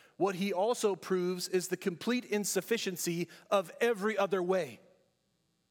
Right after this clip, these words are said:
So when God shows up in the mountain and booms his voice to the people and he says, "This is my character. This is who I am. Do you see how glorious I am? When I speak, the, the ground underneath you literally rumbles.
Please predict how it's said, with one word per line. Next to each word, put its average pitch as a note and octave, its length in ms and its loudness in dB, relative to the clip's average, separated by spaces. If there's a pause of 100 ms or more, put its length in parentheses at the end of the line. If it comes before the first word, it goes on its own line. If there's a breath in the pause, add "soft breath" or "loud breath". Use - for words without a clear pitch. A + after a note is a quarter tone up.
(720 soft breath)
So G#3+ 160 2
when G3+ 160 0
God A3 320 0
shows G#3+ 260 0
up G#3 120 0
in F#3 60 -4
the F3+ 80 0
mountain F#3 460 0
and E3+ 260 -4
booms G#3 520 0
his F#3 180 0
voice G3+ 320 0
to F#3+ 120 -10
the F3 100 -2
people D#3+ 460 -2 (220 loud breath)
and E3+ 100 0
he F#3 100 2
says, F3 420 0 (160 loud breath)
"This A3+ 320 0
is F3+ 180 -4
my F#3 160 2
character. F3+ 840 -2 (220 loud breath)
This A3 160 0
is A3 140 -4
who A#3+ 140 2
I F#3+ 120 0
am. G3 240 0
Do D#3+ 100 -6
you F#3 60 0
see G#3 160 -2
how G#3 120 2
glorious G3+ 520 2
I G#3 120 2
am? A3+ 340 -4 (340 loud breath)
When F#3+ 180 2
I G#3+ 140 2
speak, - 540 -2 (260 loud breath)
the, F3+ 180 2 (260)
the F#3 100 4
ground G#3+ 380 0
underneath G3+ 420 0
you F#3 120 0
literally F3+ 600 2
rumbles. D3 720 -4